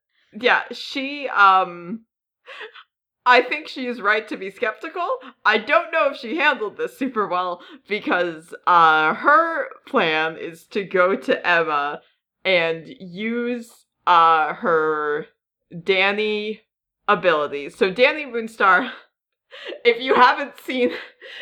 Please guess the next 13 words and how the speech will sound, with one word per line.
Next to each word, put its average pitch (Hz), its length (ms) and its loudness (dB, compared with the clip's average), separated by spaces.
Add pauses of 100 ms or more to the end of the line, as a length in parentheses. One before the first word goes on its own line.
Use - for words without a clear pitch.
(120)
if 247 100 -8
you 269 80 0
haven't 285 300 2
read 240 180 2
anything 220 400 -4
with 202 160 -6
Danny 196 380 -2
or 190 240 0
seen 214 340 -2
the 196 100 0
New 196 220 -4
Mutants 196 500 -14
movie, 165 640 -8